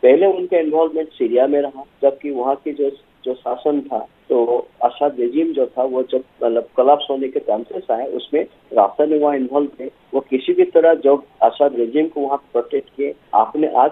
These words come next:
का date में Syria के अंदर राशा का इन्फ्लुएंस काफी जबरदस्त है, काफी ज्यादा है। राशा ने एक directly military intervention किया। तो military intervention मतलब militarily intervene किया in support of the regime। तो ये पहले बार राशा ने ये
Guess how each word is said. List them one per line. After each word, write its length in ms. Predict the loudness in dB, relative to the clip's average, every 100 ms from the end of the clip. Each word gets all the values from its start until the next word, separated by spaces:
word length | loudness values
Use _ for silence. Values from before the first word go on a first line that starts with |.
| 0
का 100 | -2
date 220 | -2 -6 -4
में 200 | -4 -4 -6 _
Syria 400 | -8 -2 4 4
के 180 | 2 -4
अंदर 280 | -4 -6 -10
राशा 460 | -4 -4 -2 -2
का 140 | -4 -4
इन्फ्लुएंस 380 | -6 -6 -6 -6
काफी 220 | -6 -6
जबरदस्त 580 | -6 -2 0 0 -2 -6
है, 60 |
काफी 460 | -10 _ -8 -8 -8
ज्यादा 340 | -4 2 4
है। 180 | 4 2 -10 _ -6
राशा 440 | 0 -2 -2 -4
ने 400 | -4 -12 _ -10
एक 80 | -10 -2
directly 600 | 2 2 2 0 -4 -12
military 500 | -10 -6 -4 -4 -4
intervention 800 | -6 -6 -6 -6 -6 -10 -10 -10 -10
किया। 140 | -10 -10 _ _ _
तो 60 | -6
military 600 | 0 0 0 -4 -6 -4
intervention 600 | -2 2 2 2 -2 -6
मतलब 220 | 0 0
militarily 760 | 2 0 0 4 6 6 4 2
intervene 600 | 0 4 2 4 -2 0
किया 140 | 0
in 160 | 2 0
support 420 | 2 2 2 2
of 100 | 4
the 120 | 2
regime। 580 | 0 -6 -12 _ _ 4
तो 240 | 4 2 0
ये 120 | 0
पहले 420 | 2 0 6 4
बार 160 | 4 0
राशा 420 | -2 -4 -4 -8
ने 100 | -6
ये 300 | -6 -6